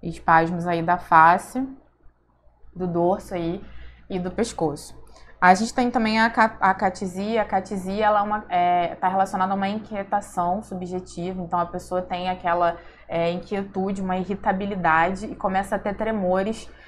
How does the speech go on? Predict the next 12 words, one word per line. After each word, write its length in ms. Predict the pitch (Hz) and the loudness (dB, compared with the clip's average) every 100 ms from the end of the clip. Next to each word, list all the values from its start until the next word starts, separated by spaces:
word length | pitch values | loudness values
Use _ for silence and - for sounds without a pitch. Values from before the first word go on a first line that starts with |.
| - | -8
e 80 | 180 | -2
a 80 | 190 | -2
incapacidade 1000 | 196 208 - 214 - 233 190 175 202 208 | 2 2 6 4 4 0 4 4 4 -2
de 100 | 208 | -8
ficar 500 | - 226 214 208 - | -8 -2 2 2 4
parado. 460 | 226 196 160 160 | 6 6 6 2
Geralmente, 800 | 160 180 202 202 185 202 247 - | -4 0 2 2 0 -2 -4 -4
também 440 | - 190 190 269 254 | -4 -2 -2 -2 -2
é 80 | |
um 140 | 214 202 | -2 -2
efeito 320 | 196 190 185 | -4 -6 -8
extrapiramidal 640 | 180 - 180 170 175 202 | -10 -6 -6 0 2 2